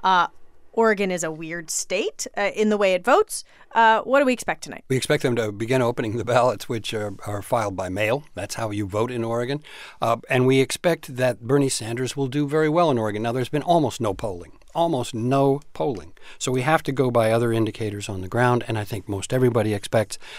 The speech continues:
Speaker 2: that the Bernie Sanders coalition of young people and strongly committed progressives will be at its best in Oregon. So he should do well there.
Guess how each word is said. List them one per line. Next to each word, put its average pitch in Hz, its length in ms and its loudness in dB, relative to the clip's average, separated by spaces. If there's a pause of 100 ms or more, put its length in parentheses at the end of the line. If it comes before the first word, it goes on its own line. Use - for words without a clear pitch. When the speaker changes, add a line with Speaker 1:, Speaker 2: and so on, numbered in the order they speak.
(140)
Speaker 2:
that 113 200 0
the 113 60 -2
Bernie 113 220 2
Sanders 101 380 -2
coalition 110 560 -2
of 98 160 -8
young 123 240 4
people 113 500 -4
and 92 320 -8 (260)
strongly 120 360 2
committed 107 340 -2
progressives 117 600 -2 (320)
will 131 160 4
be 113 360 -4 (280)
at 117 160 0
its 101 80 -12
best 98 380 -4
in 110 160 -8
Oregon. 98 480 -6
So 113 180 -10
he 120 120 -6
should 127 220 -4
do 127 140 -6
well 151 240 -2
there. 101 280 -14